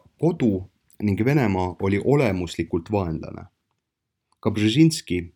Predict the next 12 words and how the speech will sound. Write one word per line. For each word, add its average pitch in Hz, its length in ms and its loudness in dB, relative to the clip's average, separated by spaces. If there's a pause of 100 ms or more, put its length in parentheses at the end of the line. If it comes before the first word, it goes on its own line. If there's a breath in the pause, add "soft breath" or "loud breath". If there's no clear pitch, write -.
ei 104 140 2
olnud 101 220 2
venelastest 90 580 -2
vaimustuses. 85 760 -6 (1040 loud breath)
Clinton 135 320 2
ise 107 340 -2 (240)
oli 98 440 0 (260)
kui 98 140 0
tuulelipp 117 560 0 (440 loud breath)
ja 101 80 2
poliitiline 95 680 2
friik. 85 480 -6